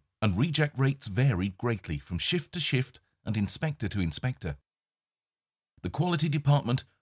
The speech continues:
wanted to improve the consistency and accuracy of their inspection process so that the reject data from inspection could reliably be used to control the process.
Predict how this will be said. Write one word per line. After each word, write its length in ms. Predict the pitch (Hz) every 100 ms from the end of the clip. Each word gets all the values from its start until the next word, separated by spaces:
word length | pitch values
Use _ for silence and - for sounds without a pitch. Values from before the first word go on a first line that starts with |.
| -
wanted 300 | 165 202 165
to 120 | 180
improve 420 | 185 - 214 90
the 80 | 85
consistency 760 | - 107 - 160 - 87 - 90
and 100 | 85 170
accuracy 560 | 165 - 95 - 92
of 80 | 80
their 180 | 85 80
inspection 560 | 78 - 165 - 104
process 540 | - 87 73 73 - - _ _ -
so 160 | 131
that 140 | 110 -
the 100 | 101
reject 440 | 175 170 104 -
data 320 | 107 92 139
from 180 | 139 87
inspection 600 | 80 - 180 135 - 76 - _ -
could 160 | 117
reliably 500 | 110 120 180 165 165
be 100 | 156
used 320 | 156 104 78
to 60 | -
control 400 | - 139 113 78
the 80 | 69
process. 640 | - 104 - 90 69 -